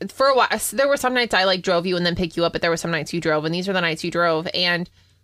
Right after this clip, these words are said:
I would be in bed asleep, and then I would hear footsteps in the house,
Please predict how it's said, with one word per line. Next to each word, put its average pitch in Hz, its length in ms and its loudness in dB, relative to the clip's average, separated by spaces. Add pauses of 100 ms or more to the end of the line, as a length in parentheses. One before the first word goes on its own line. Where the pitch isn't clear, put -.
I 208 140 2
would 220 140 0
be 196 360 -4
in 196 280 2
bed 160 440 2
asleep, 180 760 -4 (180)
and 190 160 2
then 202 100 2
I 208 100 4
would 196 140 2
hear 185 540 2
footsteps - 920 -4
in 175 120 -4
the 139 60 -2
house, - 500 -6